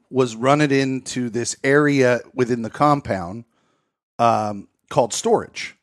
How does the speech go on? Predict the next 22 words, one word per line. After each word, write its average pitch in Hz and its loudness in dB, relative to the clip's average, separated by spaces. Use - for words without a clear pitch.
And 143 -2
you 135 0
run 151 4
it 147 2
in, 143 4
and 131 -4
when 127 -2
you 127 -4
get 127 2
in 123 -8
the 127 -6
storage 135 -2
area, 117 0
you 110 -4
hit 113 -6
Y, 110 2
and 123 -2
then 127 2
it 127 -6
stores 135 -2
your 117 -6
shit - -6